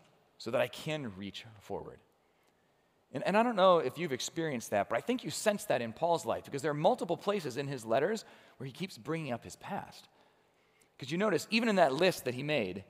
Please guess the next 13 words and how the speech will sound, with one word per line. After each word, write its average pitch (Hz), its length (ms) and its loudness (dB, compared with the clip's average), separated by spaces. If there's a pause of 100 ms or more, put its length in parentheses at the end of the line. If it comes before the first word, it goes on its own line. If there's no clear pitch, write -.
(160)
it 107 140 -2
was 107 340 4 (480)
great 104 240 -2
success, 202 580 2
great 117 240 -2
success, 165 500 0
great 90 260 -8
pedigree. 160 600 -2 (2500)
Also, 101 600 0 (160)
I 104 80 -4
persecuted 101 840 -6 (380)
the 90 80 -10
church. - 460 -8